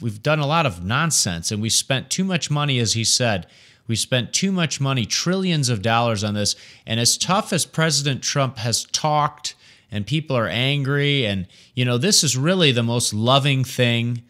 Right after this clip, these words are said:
that we can do is what he's actually doing. If you see, and even C N N admits that he'll be a great president,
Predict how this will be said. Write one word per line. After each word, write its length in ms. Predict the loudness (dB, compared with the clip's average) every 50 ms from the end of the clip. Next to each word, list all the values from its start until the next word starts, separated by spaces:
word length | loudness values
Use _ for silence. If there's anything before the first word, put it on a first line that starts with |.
| _ _ _ _ -2
that 180 | 0 0 0 2
we 180 | 2 2 2 2
can 240 | 2 0 0 2
do 260 | 2 2 2 2 2 0
is 180 | 0 -2 -2
what 180 | -2 -2 -2 -2
he's 260 | -2 -2 -2 -2 -2
actually 540 | 0 2 2 2 2 -2 -4 -2 0 0 0
doing. 300 | 2 2 0 0 0 0
If 160 | -2 -4 -2
you 80 | -2 0
see, 600 | 0 2 0 0 0 2 2 2 2 2 -2 -10 -18 -18 -14 -6
and 100 | -2 0
even 240 | 0 2 2 0 0
C 280 | 2 4 4 4 4 2
N 120 | 2 2
N 200 | 2 2 2 2
admits 440 | 0 0 2 2 2 2 2 0 0
that 180 | 0 0 -2 0
he'll 160 | 0 -2 0
be 160 | 0 0 0
a 60 | 0
great 440 | -2 -2 -2 0 2 0 0 -2 -6
president, 640 | -2 2 2 4 4 2 2 0 0 0 -2 -4